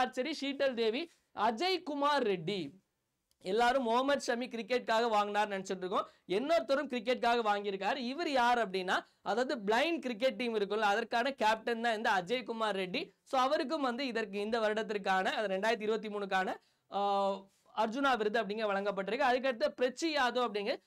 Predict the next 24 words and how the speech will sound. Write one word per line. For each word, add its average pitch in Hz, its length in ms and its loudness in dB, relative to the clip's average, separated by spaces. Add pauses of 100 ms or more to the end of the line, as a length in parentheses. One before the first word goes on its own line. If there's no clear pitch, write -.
(160)
பாரா 311 360 6
கொனோயிங் 262 420 2
அப்படிங்கிற 220 400 -2
கேமுக்காக 196 540 0
வாங்கியிருக்காங்க 185 540 -2
பிரெச்சி 202 340 -8
யாதவ். 175 280 -2
இதெல்லாம் 190 340 -4
நமக்கு 196 240 0 (260)
ரொம்ப 254 220 -2
முக்கியமான. 247 500 0
நெக்ஸ்ட் 277 300 -4
அர்ஜுனா 269 360 2
அவார்ட் 247 280 4
பாத்தீங்கன்னா 226 320 0
கடைசி 240 380 -2
ரெண்டு 226 220 0
விருது. 208 240 -2 (300)
அதாவது 247 260 -2
ஹரிந்தர் 311 500 2
பால் 254 300 4
சிங் 262 200 -4
சந்து 233 280 0
அப்படிங்கிறவங்க 214 560 0